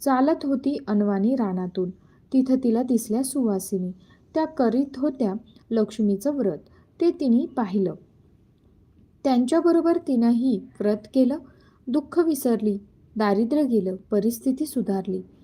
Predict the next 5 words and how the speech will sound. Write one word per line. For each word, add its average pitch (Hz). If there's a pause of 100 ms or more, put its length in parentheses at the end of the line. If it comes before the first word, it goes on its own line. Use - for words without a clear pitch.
(260)
देवीची 214
भक्ती 233
फळाला 202
आली. 175 (600)
कालांतराने 214